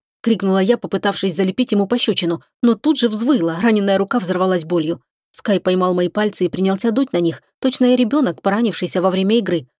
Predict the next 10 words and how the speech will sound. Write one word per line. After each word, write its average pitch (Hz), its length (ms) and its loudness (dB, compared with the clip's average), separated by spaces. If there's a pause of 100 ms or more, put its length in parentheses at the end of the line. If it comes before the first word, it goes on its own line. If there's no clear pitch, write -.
(120)
а 262 100 0
я 226 140 4
бормотала 185 480 0
сквозь 170 280 -2
сжатые 180 340 0
зубы: 160 300 -4 (640)
«Если 196 480 0
ты, 220 160 -2
ящерица 185 640 0
летучая, 208 500 0